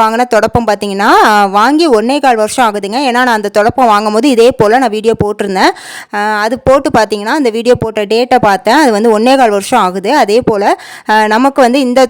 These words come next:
தொடப்பம் வந்து வருஷக்கணக்காக உழைக்கணும்னா நம்ம கொஞ்சம் குவாலிட்டியாக வந்து வாங்கிக்கணுங்க. விலை கம்மியாக இருக்குது அப்படின்னு சொல்லிட்டு வாங்கினோம்னா நம்மளுக்கு சீக்கிரம் சீக்கிரம்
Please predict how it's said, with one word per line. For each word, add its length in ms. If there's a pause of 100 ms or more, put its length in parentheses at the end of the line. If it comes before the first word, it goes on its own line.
தொடப்பம் 420
வந்து 220
வருஷக்கணக்காக 680
உழைக்கணும்னா 480 (120)
நம்ம 120 (320)
கொஞ்சம் 400
குவாலிட்டியாக 460
வந்து 180
வாங்கிக்கணுங்க. 560 (160)
விலை 260
கம்மியாக 340
இருக்குது 180
அப்படின்னு 240
சொல்லிட்டு 260
வாங்கினோம்னா 460
நம்மளுக்கு 400
சீக்கிரம் 320
சீக்கிரம் 340